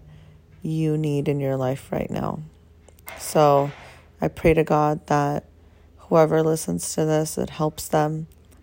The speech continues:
and it helps them understand the dynamics of their relationship and elevation that needs to happen.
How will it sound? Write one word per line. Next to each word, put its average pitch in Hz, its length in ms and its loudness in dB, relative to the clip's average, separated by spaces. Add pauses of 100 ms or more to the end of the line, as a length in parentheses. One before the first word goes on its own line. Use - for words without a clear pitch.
and 156 120 -2
it 156 160 0
helps 156 300 0
them 160 300 0
understand 156 1000 -4 (580)
the 165 100 2
dynamics 147 920 0
of 143 640 0 (680)
their 147 200 4
relationship 147 960 -2 (580)
and 147 440 0
elevation 151 680 2
that 147 160 -2
needs 143 320 -6
to 147 120 -4
happen. 147 580 -6